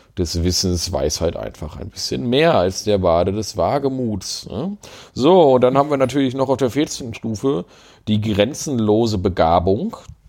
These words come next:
Das ist jetzt das letzte Merkmal, das wir heute besprechen. Ähm, wenn man einen Attributswurf, äh, ablegt,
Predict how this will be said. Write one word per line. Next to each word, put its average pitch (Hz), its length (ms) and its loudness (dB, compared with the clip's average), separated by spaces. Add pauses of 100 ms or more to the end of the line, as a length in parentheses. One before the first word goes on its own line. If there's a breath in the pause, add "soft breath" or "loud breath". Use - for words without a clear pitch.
(140)
Das - 200 -8
ist 101 120 -8
jetzt - 240 -4
das 92 120 -8
letzte 117 380 -2
Merkmal, 104 340 0
das 104 180 -4
wir - 80 -2
heute - 180 -2
besprechen. - 640 -8 (880)
Ähm, 101 320 2 (360 loud breath)
wenn 104 300 2
man 127 280 0
einen 104 220 2
Attributswurf, 123 1120 -4
äh, 113 440 4 (120)
ablegt, 110 800 -2